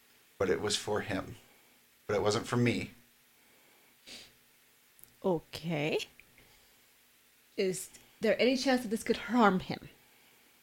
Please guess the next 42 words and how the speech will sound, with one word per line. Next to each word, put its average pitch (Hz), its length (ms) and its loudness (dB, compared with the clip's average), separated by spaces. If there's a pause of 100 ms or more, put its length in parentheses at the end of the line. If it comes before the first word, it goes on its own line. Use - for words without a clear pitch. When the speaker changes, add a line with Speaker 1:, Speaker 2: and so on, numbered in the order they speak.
(1200)
Speaker 1:
I 110 40 -2
mean, 117 140 2
there's 107 140 2
always 131 360 6
a 107 40 2
non-zero 104 600 4
chance - 500 -2
that - 180 -2
anything 101 380 -4
could 98 140 -2
harm 98 240 0
anybody. 92 500 -6 (280)
So 98 80 -4
that's 98 180 -2
a 90 60 -4
very 107 240 6
loaded 104 320 2
question. - 420 -6 (1200)
Speaker 2:
You 302 120 12
know, 247 220 12
in 226 100 8
the, 214 160 2 (160)
in 202 140 0
the 185 120 -2 (520)
manner 208 200 6
I've 170 120 4
a-, 147 180 2 (100)
I'm 180 160 4
asking. - 360 -2 (160)
Speaker 1:
Is 117 160 6
there 110 120 10
an 104 240 -2
overwhelming 120 720 4
chance 196 340 4
that 196 140 6
it 190 80 8
could - 160 -2
harm 196 300 0
him? 202 260 -2 (720)
Eh, 381 200 2
probably - 300 2
not. - 220 -8